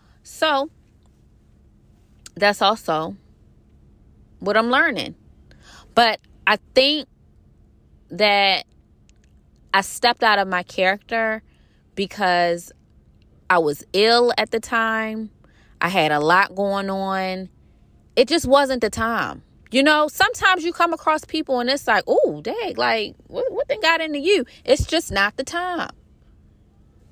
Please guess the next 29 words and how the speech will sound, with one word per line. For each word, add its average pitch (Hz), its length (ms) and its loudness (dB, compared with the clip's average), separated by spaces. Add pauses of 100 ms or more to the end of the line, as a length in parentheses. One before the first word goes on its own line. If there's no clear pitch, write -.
(640)
It 240 160 4
just 254 220 2
hasn't 214 360 0
been 175 160 -2
the 165 80 -6
time. 143 480 -8 (180)
I've 185 160 2
been 175 180 -4
working 190 280 0
on 170 140 -6
a 160 40 -6
lot 170 240 2
of 196 120 -8
big 202 180 -6
projects. 180 720 -2 (300)
I've 160 140 -2
been 156 140 -2
successful - 760 -4
with 175 260 0
it. 170 240 0 (240)
So 170 720 2 (300)
to 180 200 -4
test - 800 -4 (460)
my 170 640 0
skill, 247 800 2 (160)
to - 160 -8
test 220 360 -4
my 170 140 2
professionalism, 220 1200 -4